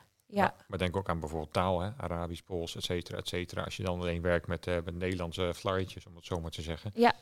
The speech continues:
Speaker 2: Daar, dat volstaat dan vaak ook niet.
Speaker 1: Nee, daarom. Dus het is ook belangrijk om, eh,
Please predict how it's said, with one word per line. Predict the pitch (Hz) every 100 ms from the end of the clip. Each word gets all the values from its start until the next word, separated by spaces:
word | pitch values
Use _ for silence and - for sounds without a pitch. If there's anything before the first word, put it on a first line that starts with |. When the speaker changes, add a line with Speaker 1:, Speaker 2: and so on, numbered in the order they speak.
| - -
Speaker 2:
Daar, | 98 87 92
dat | 95
volstaat | - - 92 85
dan | 87
vaak | 85 80
ook | 95
niet. | 82 98 -
Speaker 1:
Nee, | 220 240 233
daarom. | 247 254 262
Dus | 240
het | 226 233
is | 233
ook | 240
belangrijk | 214 233 233 233 226
om, | 226 220 214
eh, | 214